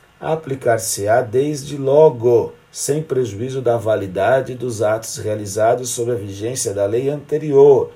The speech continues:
O que quer dizer isso? A lei processual penal é regida pelo ato. Tempus rege atum. A lei processual penal não retroage,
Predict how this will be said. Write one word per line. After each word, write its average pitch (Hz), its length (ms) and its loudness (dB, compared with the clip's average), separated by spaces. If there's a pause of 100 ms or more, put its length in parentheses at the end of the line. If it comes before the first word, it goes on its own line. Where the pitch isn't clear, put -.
(240)
O - 40 -20
que 143 120 -12
quer 165 120 4
dizer 165 240 0
isso? - 500 0
A 175 160 2
lei 110 260 2
processual 101 720 -6
penal 139 420 -2
é 160 60 2
regida 131 640 -4
pelo 143 340 -2
ato. 127 500 0 (320)
Tempus - 800 -2 (380)
rege 165 540 0 (100)
atum. 147 680 -4 (500)
A 117 100 -6
lei 101 180 -4
processual 107 640 -6
penal 131 420 -2
não 180 240 -4
retroage, 143 880 2